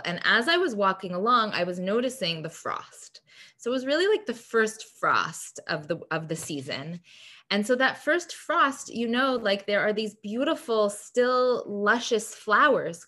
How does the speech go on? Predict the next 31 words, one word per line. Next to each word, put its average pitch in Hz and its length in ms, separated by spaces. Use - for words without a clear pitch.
coated 196 720
in 190 320
this 190 260
almost, 208 400
like, 180 300
icing 196 340
sugar 170 520
frost. - 720
And 220 180
the 220 60
grass 233 480
is - 120
still 214 260
green, 214 420
coated 196 440
in 175 160
this 170 200
frost. 202 480
And, 202 160
and 240 160
it, 254 160
it 254 140
was 240 160
beautiful, 285 1000
but 247 120
it 190 120
was 254 160
also, 302 360
like, 233 260
tender 277 540
and, 208 300